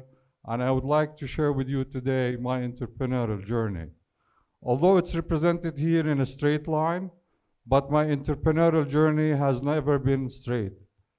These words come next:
I had my high ups, I had my low downs. It was a roller coaster, but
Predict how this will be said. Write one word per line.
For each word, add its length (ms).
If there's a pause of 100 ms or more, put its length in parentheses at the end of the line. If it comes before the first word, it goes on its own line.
(140)
I 160
had 240
my 200
high 320
ups, 480 (140)
I 160
had 240
my 200
low 240
downs. 600 (440)
It 180
was 240
a 80
roller 320
coaster, 680 (540)
but 320